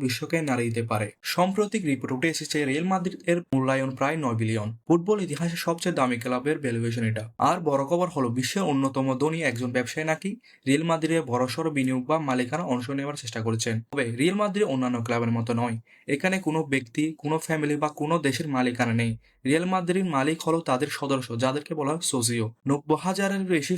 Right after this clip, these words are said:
সোসিও বোর্ডের মাধ্যমে প্রেসিডেন্ট নির্বাচন করা হয় রিয়াল মাদ্রিদে, যে কারণে রিয়াল মাদ্রিদকে কেউ কিনতে পারে না। কিন্তু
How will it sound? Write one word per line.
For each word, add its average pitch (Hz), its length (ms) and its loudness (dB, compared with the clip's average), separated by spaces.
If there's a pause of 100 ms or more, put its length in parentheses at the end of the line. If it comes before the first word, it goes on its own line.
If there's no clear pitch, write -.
সোসিও 175 320 0 (100)
বোর্ডের 165 340 2
মাধ্যমে 147 400 0
প্রেসিডেন্ট 143 380 -2
নির্বাচন 120 420 -2
করা 120 180 0
হয় 143 100 0
রিয়াল 117 200 0
মাদ্রিদে, 110 360 -4 (140)
যে 165 100 6 (140)
কারণে 135 340 2
রিয়াল 151 200 -2
মাদ্রিদকে 170 340 -2
কেউ 151 160 0
কিনতে 120 280 0
পারে 110 220 2
না। 107 60 -2 (120)
কিন্তু 143 280 0